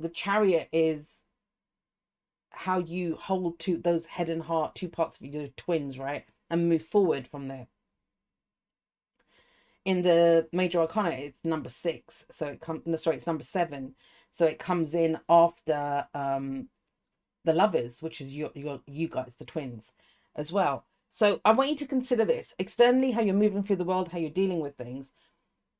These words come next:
You've also got the Magician, which is, "Okay, how do I know this? How do I use what I know and the tools that I have?" Now, what you're trying to do in a situation outside of yourself is you're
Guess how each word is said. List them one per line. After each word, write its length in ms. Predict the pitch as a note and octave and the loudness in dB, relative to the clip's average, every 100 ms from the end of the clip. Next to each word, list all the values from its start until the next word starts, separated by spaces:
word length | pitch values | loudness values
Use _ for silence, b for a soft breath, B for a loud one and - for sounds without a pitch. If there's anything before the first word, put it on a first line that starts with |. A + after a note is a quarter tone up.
| _ | _
You've 180 | G3 G3 | -2 2
also 200 | B3 B3+ | 2 2
got 120 | A3 | 0
the 60 | G3+ | 0
Magician, 480 | G3+ D#3+ - D3+ C#3 | -2 -2 -6 -6 -4
which 200 | D3 E3+ | -6 -6
is, 80 | |
"Okay, 360 | E3+ F3 C#3 C3 | -4 -2 -4 -6
how 180 | - G#3 | 0 6
do 180 | A3 A#3+ | 6 6
I 80 | D#3+ | 4
know 240 | E3 G#3 B3 | 4 6 8
this? 340 | A3+ A#3+ A#3 | 12 10 8
How 140 | - G#3 | 0 2
do 120 | A3+ | 4
I 60 | |
use 320 | A3 G3 G#3 G#3 | 4 2 -2 -2
what 120 | E3 | -2
I 60 | |
know 500 | F3 E3+ E3+ G3+ C#4+ - _ _ _ _ _ - | 0 2 4 4 2 -4 _ _ _ _ _ -2
and 280 | F3+ F#3 F#3 | 0 2 0
the 80 | F3+ | -2
tools 380 | - F#3+ F3+ - | -2 -2 -2 0
that 120 | D#3+ | 0
I 60 | |
have?" 380 | D#3+ G3+ D#3 A#2+ _ _ _ _ | -2 -4 -4 -6 _ _ _ _
Now, 200 | - G3 - | -4 -4 0
what 280 | G3+ C#4+ C#4 | 4 4 2
you're 140 | D4+ | -2
trying 240 | - C4 | -2 2
to 80 | A#3+ | 2
do 560 | E3 A3 B3+ F3+ F3+ - - - - | 2 0 0 0 -4 -8 -16 -18 -2
in 140 | G3 | 0
a 60 | F#3 | 2
situation 680 | - G#3+ - F#3+ F#3+ G3 E3+ | 0 -4 -2 -2 -2 -2 -4
outside 340 | E3 - G3+ | -2 0 0
of 100 | F3 | 0
yourself 420 | D#3+ D#3+ C#3 C3+ - b b - | -4 -4 -2 -2 -4 b b 0
is 360 | F#3 F3 E3+ _ _ | 4 4 2 _ _
you're 360 | E3+ G#3 G3+ | 4 6 6